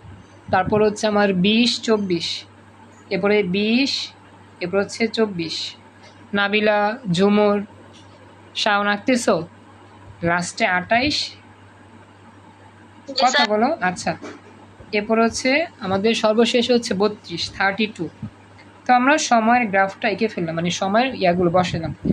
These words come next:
Speaker 1: এরপরে আমাদের কি করতে হবে? ওয়াই অক্ষ বরাবর মান নিতে হবে। তো এখানে আমাদের সর্বোচ্চ বেগের মান কত পেয়েছি? এটা হবে সময়, হ্যাঁ, আমরা একটু লিখে রাখি, এক্স অক্ষ বরাবর আমার সেকেন্ড বা টাইম, এসইসি, সেকেন্ড।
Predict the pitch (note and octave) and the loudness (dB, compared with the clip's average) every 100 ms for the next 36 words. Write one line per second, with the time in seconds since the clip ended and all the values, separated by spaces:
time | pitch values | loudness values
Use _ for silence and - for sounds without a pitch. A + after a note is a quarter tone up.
0 | - - - - C4 D#4 D4+ C#4+ D4 D4 | -4 -8 -6 -2 0 2 2 2 2 2
1 | C#4 D4 D4 C#4 E3+ E3+ F#3+ G#3+ A3+ B3+ | 2 2 2 2 2 2 2 0 0 2
2 | A3+ A3+ A#3+ G3+ F#3+ G#3 G#3+ G#3 D#3+ D3 | 4 4 4 2 2 0 0 0 -2 -6
3 | - - - - - - B3+ C#4 D4 D4 | -14 -18 -16 -14 -8 -2 0 0 0 2
4 | D4 C#4 - B3 B3 C#4+ D4 A#3+ G#3+ A#3+ | 2 2 2 4 4 4 4 2 2 0
5 | C#4 C#4+ C4+ C4 C#4+ D#4 D4 C4+ E4 - | 2 2 2 0 0 -2 -2 -6 -12 -14
6 | - - - B3 C#4+ C#4+ C4 - B3 B3+ | -20 -16 -4 2 4 4 0 0 0 2
7 | F#3 F3+ C#4 A#3 A3 G#3 C4+ C#4+ A#3+ G3 | 2 2 2 2 2 2 2 2 0 0
8 | A3+ F4 - - - - A#3+ A#3+ C4 B3+ | -2 -6 -6 -20 -14 -4 -2 -2 -4 -2
9 | C4 A#3 A#3+ A#3+ B3 B3+ C4 - A#3+ F#3+ | 0 2 2 2 2 0 -2 -2 -2 -2
10 | E3 - F3 E3+ A#3 G#3+ D#3 - - - | -4 -4 -4 -2 -2 -2 -4 -12 -20 -20
11 | - - G#3 G#3+ - A#3 A3+ - E3+ - | -16 -2 0 0 -2 -2 -2 -4 -10 -6
12 | G#3+ E3+ | -4 -4